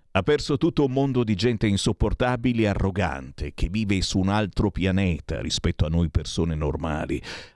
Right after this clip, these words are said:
Ha perso un'intera casta di estremisti ridicoli ed elitari. Ha perso la boria, ha perso la presunzione. Il mio rinnovato grazie alle italiane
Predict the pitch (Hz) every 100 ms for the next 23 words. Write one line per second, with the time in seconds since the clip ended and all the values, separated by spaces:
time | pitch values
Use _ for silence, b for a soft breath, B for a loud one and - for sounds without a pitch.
0 | _ 120 208 208 175 190 180 165 160 -
1 | 240 233 190 - 143 - - 101 92 113
2 | - - 151 220 214 - 151 123 160 151
3 | 254 269 - 269 247 240 _ - 202 220
4 | 208 185 117 80 67 71 b b b b
5 | _ - 98 143 156 - 139 127 117 123
6 | 120 85 76 64 - _ _ _ 92 95
7 | 101 90 - 98 - _ - 104 98 -
8 | 120 95 113 95 - 98 71 71 69 -
9 | - - B B - 90 104 117 98 104
10 | 104 117 135 117 95 120 143 - 180 175
11 | - 110 107 101 92 104 92 92 101 123
12 | 147